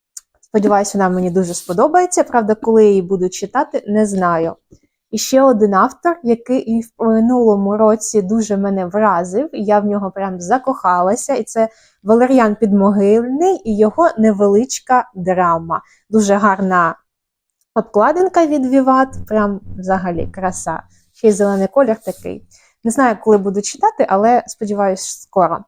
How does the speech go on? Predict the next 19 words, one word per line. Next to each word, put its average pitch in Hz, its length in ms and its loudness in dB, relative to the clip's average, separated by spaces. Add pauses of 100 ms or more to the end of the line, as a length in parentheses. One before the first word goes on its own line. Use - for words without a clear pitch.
(420)
Ще - 280 0
один 233 300 0
подарунок 254 640 2
на 214 140 2
день 208 280 2
народження — 226 680 -2
це 214 200 -2
"Сон 208 420 0
відьми". 220 600 0 (840)
І 220 140 0
в 196 40 0
мене 240 300 4
вже 214 180 2
є 214 160 4
своя 214 460 2
невеличка 196 840 0
бібліотека 196 1000 0
з - 120 -12
книгами, 190 800 0